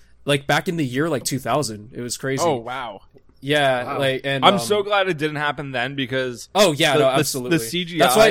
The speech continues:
Speaker 1: th-,
Speaker 2: for
Speaker 1: that's why
Speaker 2: Alita,
Speaker 1: Cameron waited, yeah.
Speaker 2: the C G I
Speaker 1: Um,
Speaker 2: for Alita is so, like, her, Alita herself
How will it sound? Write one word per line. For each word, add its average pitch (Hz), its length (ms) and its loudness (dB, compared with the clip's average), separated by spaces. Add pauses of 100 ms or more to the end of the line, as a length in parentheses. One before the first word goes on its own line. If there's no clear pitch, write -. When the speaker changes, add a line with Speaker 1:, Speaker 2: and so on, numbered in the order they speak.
Speaker 1:
th-, 170 140 -6 (300)
Speaker 2:
for 165 120 2
Speaker 1:
that's 147 140 4
why 139 100 4
Speaker 2:
Alita, 143 80 0
Speaker 1:
Cameron 151 340 2
waited, 135 380 0
yeah. 139 220 0
Speaker 2:
the 143 100 0
C 180 160 -6
G 185 160 -2
I 180 120 4
Speaker 1:
Um, - 40 0
Speaker 2:
for 180 140 -4
Alita 135 360 0
is 123 240 -6
so, 131 360 -2
like, 135 220 0
her, 147 220 -4
Alita 143 400 0
herself 120 480 -4